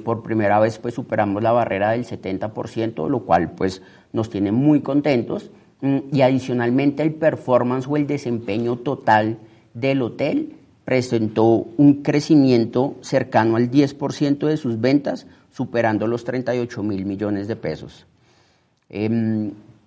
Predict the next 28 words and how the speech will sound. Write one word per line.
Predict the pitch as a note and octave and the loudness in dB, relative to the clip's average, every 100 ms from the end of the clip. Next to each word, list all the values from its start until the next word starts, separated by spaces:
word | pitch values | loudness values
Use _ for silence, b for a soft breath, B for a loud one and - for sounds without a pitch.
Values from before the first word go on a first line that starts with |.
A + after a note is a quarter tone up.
| _ - | _ -14
con | B2+ B2+ | -8 -4
esto | C3+ B2+ C#3+ D#3 D#3 D#3 | -4 -4 -2 0 0 -2
estaríamos | C#3 C#3+ B2 A2+ A#2 | -6 -4 -2 -4 -4
finalizando | D3 C#3+ C#3 A#2 B2+ C#3+ E3+ G3 F#3 - _ _ - | -2 -2 -2 0 2 2 -2 -6 -10 -20 _ _ -6
el, | A#2 A2+ G#2+ | -4 -2 -2
el | A2 B2 | -2 -2
resumen | G#2+ G2+ A2+ A2+ B2+ | -2 -6 -4 -2 0
de | |
los | C#3+ C#3 | 0 -2
aspectos | - - F#2+ - | -6 -8 -10 -6
más | A#2+ B2+ | -4 -4
relevantes | C3 C#3 A2+ A2+ A2 B2+ C3 | -4 -4 -4 -4 -6 -8 -10
en | C3 B2 | -10 -10
los | A2 | -10
términos | - G#2+ A2+ B2+ C3 B B B | -8 -6 -4 -6 -8 B B B
comerciales | - B2 G#2+ - G#2+ G#2 G#2+ | -6 -4 -4 -2 -2 -2 -4
y | |
operativos, | C#3 - D#3+ E3 E3+ D#3+ E3+ E3+ | -6 2 2 2 2 2 -2 -6
y | |
con | - A2+ | -8 -6
esto | A#2 - | -6 -4
le | B2 | -2
damos | C3 G#2+ G#2 | 0 -2 -6
paso | - B2 A#2+ B2+ D3 B B - | -2 0 0 -4 -10 B B -6
a | B2 | -2
nuestro | B2 A#2 G#2+ | -2 -2 -8
gerente | A2 G#2 F#2 A2 | -4 -6 -6 -8
financiero, | C3+ C3 A#2 A#2 B2 D#3+ | -6 -4 -4 -2 -2 -4